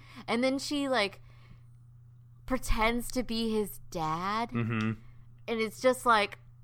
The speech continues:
Speaker 1: oh my God, this poor woman is,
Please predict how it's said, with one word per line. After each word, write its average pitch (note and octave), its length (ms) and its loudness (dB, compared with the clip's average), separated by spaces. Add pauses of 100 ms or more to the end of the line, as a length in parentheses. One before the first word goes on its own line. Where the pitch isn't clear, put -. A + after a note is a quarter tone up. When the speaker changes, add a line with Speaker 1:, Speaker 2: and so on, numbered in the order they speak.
(920)
Speaker 1:
oh A#3+ 200 8
my B3+ 200 -2 (160)
God, - 500 0
this G#3+ 220 -4
poor D4+ 320 2
woman G#3 600 0
is, F#3+ 380 0